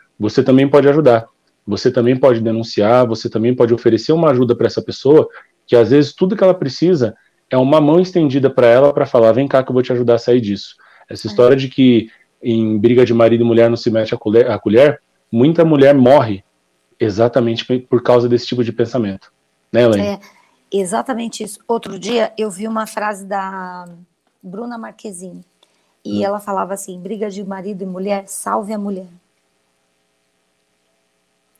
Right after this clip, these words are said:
Speaker 2: É, eu achei,
Speaker 1: É.
Speaker 2: assim, fantástico, porque se você tá ouvindo alguém gritar alguma coisa, chama a polícia, chame a polícia, é isso mesmo, não tenha medo, você vai salvar uma pessoa.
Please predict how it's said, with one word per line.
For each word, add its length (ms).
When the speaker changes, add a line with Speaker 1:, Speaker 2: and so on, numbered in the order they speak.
Speaker 2:
É, 200
eu 100
achei, 220
Speaker 1:
É. 40
Speaker 2:
assim, 180
fantástico, 800
porque 680
se 180
você 280
tá 140
ouvindo 280
alguém 300
gritar 720
alguma 360
coisa, 280
chama 240
a 40
polícia, 680
chame 440
a 40
polícia, 640
é 60
isso 340
mesmo, 320
não 120
tenha 340
medo, 640
você 160
vai 220
salvar 800
uma 200
pessoa. 880